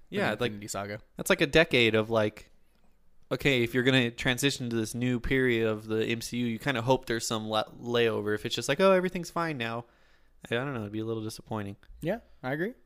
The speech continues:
Speaker 2: But to the masses, it'd probably be better just 'cause people can't handle non-traditional Hollywood endings.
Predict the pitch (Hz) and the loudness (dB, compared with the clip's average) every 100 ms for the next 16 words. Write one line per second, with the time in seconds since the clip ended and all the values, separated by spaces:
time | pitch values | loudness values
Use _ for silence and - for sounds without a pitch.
0 | - 117 - - - 131 117 113 117 110 | -2 0 0 -2 0 2 4 4 4 0
1 | 104 101 104 101 101 98 101 101 110 107 | 0 4 4 4 0 0 2 2 2 0
2 | - 104 101 - - 110 107 113 104 110 | -2 -2 -2 -6 -4 -4 -4 -2 -2 -2
3 | 101 101 101 117 107 101 101 98 110 _ | -2 -2 -4 -2 -2 0 -2 -4 -8 _
4 | - - - - - - 107 101 104 101 | -20 -20 -20 -20 -20 -8 -6 -4 -6 -6
5 | 98 101 101 101 104 104 - | -8 -6 -6 -6 -8 -10 -16